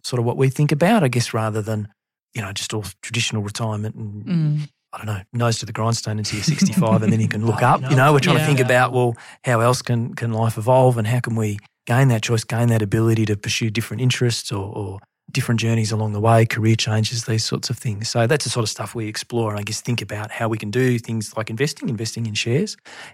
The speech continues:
Speaker 1: How can we do that to give you those kind of choices and those options?
Speaker 2: Yeah, absolutely. And I'll
Speaker 1: Yeah.
Speaker 2: definitely include a link to it in the show notes so people can
Speaker 1: Yeah,
Speaker 2: check that
Speaker 1: cool.
Speaker 2: out as well. I don't think we cover too much of the same ground, so
Speaker 1: No.
Speaker 2: definitely, uh, lots of new content to listen to there.
Speaker 1: Cool.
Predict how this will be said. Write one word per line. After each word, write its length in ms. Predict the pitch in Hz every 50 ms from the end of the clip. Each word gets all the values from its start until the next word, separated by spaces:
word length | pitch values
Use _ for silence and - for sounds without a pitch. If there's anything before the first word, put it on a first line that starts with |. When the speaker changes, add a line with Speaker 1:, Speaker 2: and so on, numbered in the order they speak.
| _
Speaker 1:
How 160 | - 127 113 107
can 180 | - 113 113
we 220 | 110 110 110 107 104
do 260 | 104 - 135 147 147
that 320 | 120 110 120 - - _
to 100 | - -
give 160 | 117 104 147
you 120 | 147 139 113
those 180 | 110 110 -
kind 160 | - - 117 107
of 80 | 101
choices 380 | - - 117 117 - - 110 113
and 100 | 113 113
those 160 | 113 110 -
options? 420 | - - - - 117 101 - - _ -
Speaker 2:
Yeah, 140 | 247 240 208 -
absolutely. 640 | 175 175 170 - - 175 165 170 180 143 180 175 170
And 80 | 170 175
I'll 60 | 175
Speaker 1:
Yeah. 60 | 180
Speaker 2:
definitely 300 | 175 190 175 - - 175 165
include 280 | 147 - - 175 165
a 60 | 160
link 240 | 151 156 156 151 156 -
to 100 | - 170
it 60 | 156
in 100 | 156 156
the 60 | 156
show 220 | 151 - - 151 139
notes 320 | 143 143 147 147 - -
so 160 | - 170 165
people 260 | 160 - 170 170 - -
can 140 | - -
Speaker 1:
Yeah, 80 | 113 110 117
Speaker 2:
check 200 | 120 113 98 127
that 120 | 175 165 160
Speaker 1:
cool. 20 |
Speaker 2:
out 160 | 160 156 160
as 140 | 160 - -
well. 260 | 170 160 160 165 160 - - - - - -
I 40 | 196
don't 180 | 190 190 190 190
think 180 | 202 180 -
we 80 | 175 170
cover 200 | - 170 165 170
too 200 | 170 - 185 175
much 180 | 170 147 -
of 120 | - 180 190
the 100 | 180 175
same 280 | - 185 170 165 170
ground, 400 | 170 170 165 160 160 160 175 180
so 260 | 175 - - 165 160 160
Speaker 1:
No. 40 |
Speaker 2:
definitely, 640 | 160 170 180 170 - 190 - 175 165 165 165 160 160
uh, 180 | 160 160 151 - 175 175 _ _ _ -
lots 360 | 180 175 170 - - - -
of 40 | 170
new 140 | 165 160 151
content 440 | - - 160 160 151 - 160 156 -
to 80 | - 170
listen 260 | 170 160 - 165 160
to 140 | - - 156
there. 260 | 160 160 156 156 151 - _ _ -
Speaker 1:
Cool. 180 | - 165 151